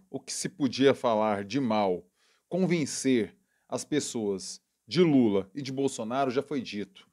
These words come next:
Por isso que a gente vê um cenário tão difícil para a consolidação dos demais nomes, para os ditos nomes de terceira via. Veja você, hoje nós tivemos aí a divulgação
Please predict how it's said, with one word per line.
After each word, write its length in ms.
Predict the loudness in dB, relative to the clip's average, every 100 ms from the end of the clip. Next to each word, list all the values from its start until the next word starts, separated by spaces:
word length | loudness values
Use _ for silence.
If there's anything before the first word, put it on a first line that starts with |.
| _ _ _ _ _
Por 180 | 0 2
isso 360 | 4 2 -2 -6
que 480 | 0 2 2 0 _ _ _ _ 2
a 100 | 4
gente 300 | 4 2 0
vê 140 | 2
um 80 | 2
cenário 560 | 0 0 4 4 4 0 _ _ _
tão 240 | 2 4
difícil 560 | 4 2 0 -2 0 0
para 140 | 0
a 20 |
consolidação 720 | -2 -2 -2 0 2 2 0 -2
dos 140 | 4
demais 400 | 4 4 2 0
nomes, 500 | -2 -4 -6 -10 -14 _ _ _
para 140 | -6
os 100 | -4
ditos 340 | -2 -4 -6 -10
nomes 300 | -8 -8 -8
de 80 | -8
terceira 420 | -8 -6 -4 -4
via. 300 | -6 -20 -20 -20 -20 -20 _ _
Veja 240 | 2 4 6
você, 380 | 4 0 -4 -16 _ _ 2
hoje 460 | 8 8 6 -2 _ -10
nós 160 | -8
tivemos 680 | -6 -4 -4 -4 -6 -10 -16 _ _ 4
aí 420 | 6 8 4 -2 _ _ -6
a 320 | 2 4 4
divulgação 800 | 2 -2 -2 -4 -2 -2 -2